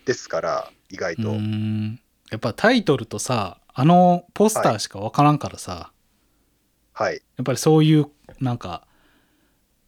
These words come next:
Speaker 2: メッセージ、メッセージ性があるんかなって思っちゃうよね。
Speaker 1: えー、あと、あのポスターに写ってるアオサギっていうんですけれども、
Speaker 2: うん。
Speaker 1: アオサギが何者だったのか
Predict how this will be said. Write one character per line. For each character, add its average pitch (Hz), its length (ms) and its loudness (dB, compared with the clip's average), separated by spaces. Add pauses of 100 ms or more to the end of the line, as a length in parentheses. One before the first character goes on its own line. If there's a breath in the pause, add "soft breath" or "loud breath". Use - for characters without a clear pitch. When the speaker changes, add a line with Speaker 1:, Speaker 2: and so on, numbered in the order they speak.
(340)
Speaker 2:
メ 120 120 0
ッ - 40 0
セ 127 160 -2
ー - 20 0
ジ、 117 300 -6 (100)
メ 127 100 2
ッ - 40 -2
セ - 180 -6
ー - 40 -4
ジ 113 120 -6
性 117 180 -4
が 110 140 -4
あ 113 40 -8
る 110 80 -4
ん 101 60 -6
か 92 120 -12
な 101 160 -8
っ - 40 -16
て - 380 -14 (760)
思 131 220 0
っ 147 100 0
ち - 140 -12
ゃ 85 40 -10
う 82 80 -12
よ - 60 -16
ね。 - 100 -20 (1800)
Speaker 1:
え 87 320 -18
ー、 - 40 -20
あ - 100 -8
と、 98 140 -6
あ 113 60 -4
の 143 80 -2
ポ 180 180 -2
ス - 100 -10
タ 120 160 2
ー 104 40 -2
に 92 320 -10 (180)
写 135 200 -10
っ - 20 -20
て - 160 -4
る 92 160 -6
ア 120 140 2
オ 147 100 2
サ 147 180 -2
ギ 151 100 -4
っ 147 40 -8
て - 140 -4
い 147 40 0
う 139 60 -4
ん 117 40 -10
で - 60 -12
す - 100 -20
け - 80 -14
れ - 60 -16
ど 85 120 -18
も、 87 440 -8
Speaker 2:
う 123 60 -4
ん。 101 240 -8 (1040)
Speaker 1:
ア 110 160 0
オ 185 120 2
サ 190 180 -8
ギ 180 120 -6
が 170 100 0
何 139 260 0
者 165 220 -2
だ 160 100 2
っ 160 60 -4
た - 120 -4
の 95 100 -12
か 87 440 -8